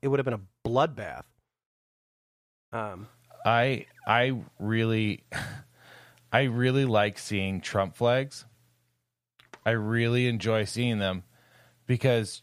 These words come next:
Speaker 2: Trump, the Trump campaign doesn't sell those.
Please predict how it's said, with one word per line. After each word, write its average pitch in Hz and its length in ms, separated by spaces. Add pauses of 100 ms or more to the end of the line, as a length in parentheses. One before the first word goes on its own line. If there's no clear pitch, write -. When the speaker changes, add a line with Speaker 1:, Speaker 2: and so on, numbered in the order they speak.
(260)
Speaker 2:
Trump, 139 340
the 120 140
Trump 170 320
campaign 113 680 (460)
doesn't 123 460
sell 113 320
those. 82 520